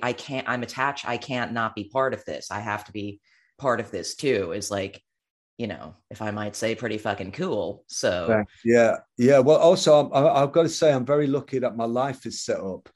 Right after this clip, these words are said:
Speaker 2: My life has developed in a way that unusually, uh, for me, before the Smiths, when I was, like, running around being in Sister Ray and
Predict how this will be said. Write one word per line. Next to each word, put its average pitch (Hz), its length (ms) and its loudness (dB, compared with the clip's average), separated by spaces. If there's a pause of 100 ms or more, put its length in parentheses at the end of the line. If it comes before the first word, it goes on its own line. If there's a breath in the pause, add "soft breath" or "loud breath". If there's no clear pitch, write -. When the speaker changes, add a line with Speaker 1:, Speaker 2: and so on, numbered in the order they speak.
(380 loud breath)
Speaker 2:
My 110 100 0
life 123 360 4
has 104 120 -6
developed 110 640 2 (640)
in 120 140 2
a 110 60 0
way 120 280 6
that 104 280 2 (480)
unusually, 143 920 0 (200)
uh, 104 160 -2
for 95 140 -6
me, 95 360 -2 (380)
before 151 460 4
the 110 100 2
Smiths, 104 560 -6
when 110 180 -2
I 107 40 -2
was, 110 200 -2
like, 107 240 0
running 117 300 2
around 117 280 0
being 110 200 -2
in 107 120 -4
Sister 107 320 -6
Ray 113 360 4
and 101 340 -4